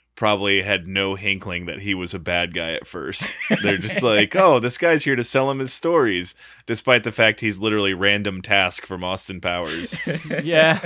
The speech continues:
Speaker 1: Uh, he's explaining how to kill a man by putting your thumbs in the base of their, their, their
Speaker 3: That,
Speaker 1: head.
Speaker 3: yep,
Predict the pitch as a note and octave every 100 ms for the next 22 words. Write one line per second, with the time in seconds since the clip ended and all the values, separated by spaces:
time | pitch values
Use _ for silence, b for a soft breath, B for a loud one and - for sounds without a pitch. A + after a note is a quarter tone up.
0 | D#3 G2+ F#2 F2+ F2+ - _ - C#3+ C3
1 | - D3 C#3+ C3+ A2 - B2+ B2+ C3 B2+
2 | A#2+ G2+ G2 _ - B2+ A#2+ A2 G2 -
3 | G#2+ A2 G#2+ G2+ E2 F#2+ G#2 G#2+ F#2 F2+
4 | F2+ - C#2+ F#2 F2+ - F#2+ E3+ G#2 G#2+
5 | E3+ A3+